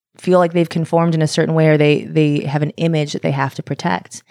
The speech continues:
And for me, my stuff online has always been, I'm growing up in front of you, and I'm gonna do exactly what I wanna do. And if you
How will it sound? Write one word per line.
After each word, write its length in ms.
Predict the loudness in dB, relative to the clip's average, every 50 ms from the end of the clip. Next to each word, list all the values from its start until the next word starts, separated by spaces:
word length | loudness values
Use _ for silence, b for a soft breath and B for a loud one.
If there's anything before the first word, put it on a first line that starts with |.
| B B B B B B B B
And 140 | -2 -2 0
for 120 | 2 2
me, 460 | 2 4 4 4 4 2 0 -2 -4 -6 -2
my 180 | 2 2 2
stuff 220 | 2 2 0 0 2
online 220 | 2 2 4 4
has 100 | 4 4
always 180 | 4 2 2 2
been, 220 | 0 0 0 0
I'm 200 | 0 0 2 2
growing 260 | 4 4 4 4 4 2
up 100 | 2 0
in 80 | -2
front 220 | -2 0 0 0 0
of 100 | 0 0
you, 340 | 0 0 0 0 -2 -4 -6 -6
and 100 | -4 0
I'm 120 | 2 4
gonna 120 | 4 4
do 100 | 4 4
exactly 380 | 2 2 2 2 0 2 2 2
what 140 | 2 4 2
I 60 | 2
wanna 260 | 2 2 0 -2 -2
do. 300 | -2 0 0 2 2 2 0 -2 B B B B B B -4
And 60 | -4
if 100 | -2 0
you 460 | 2 2 2 2 0 -2 -10 -20 _